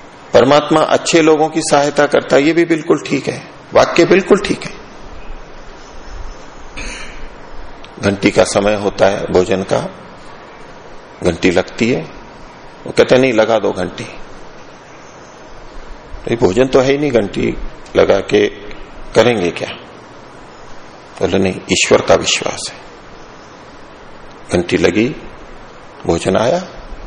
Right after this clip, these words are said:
सेठ भोजन लेकर के आया। किसने सहायता की? ईश्वर ने सहायता की। आज समाज में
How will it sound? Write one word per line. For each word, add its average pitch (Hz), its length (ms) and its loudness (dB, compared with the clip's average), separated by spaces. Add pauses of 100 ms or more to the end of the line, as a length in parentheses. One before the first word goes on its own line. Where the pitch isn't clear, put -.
(360)
सेठ - 340 0
भोजन 90 440 0
लेकर 85 280 2
के 98 140 2
आया। 107 240 4 (2750)
किसने 117 240 2
सहायता 104 380 4
की? - 140 -4 (2250)
ईश्वर - 300 0
ने 90 80 -8
सहायता - 400 -10
की। - 120 -14 (3000)
आज 110 200 8
समाज 107 500 4
में 101 260 -2